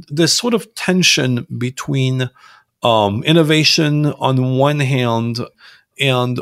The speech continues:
wanting to be able to share documents across lots of different, um, browsers on the other, uh, i-, is not, like, it's a tension that will never be resolved, right?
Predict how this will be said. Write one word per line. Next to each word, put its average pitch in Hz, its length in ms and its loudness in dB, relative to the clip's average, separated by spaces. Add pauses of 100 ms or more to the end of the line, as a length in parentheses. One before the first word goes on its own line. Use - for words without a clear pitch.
wanting 135 600 -4
to 143 100 -12
be 135 140 -6
able 123 340 -2
to - 160 -8
share 131 340 0
documents 123 720 -4
across 120 480 -6
lots 120 360 -2
of 120 160 -6
different, 120 560 -6
um, 107 400 -4 (180)
browsers 131 460 0
on 110 100 -2
the 110 120 -2
other, 117 340 0 (440)
uh, 117 200 0
i-, 135 180 0
is 135 160 2
not, 180 380 4
like, 139 160 0
it's 156 160 -2
a 151 60 -2
tension 190 340 -2
that 131 80 2
will 123 160 2
never 127 240 0
be 117 120 0
resolved, 98 520 -2
right? 90 180 -8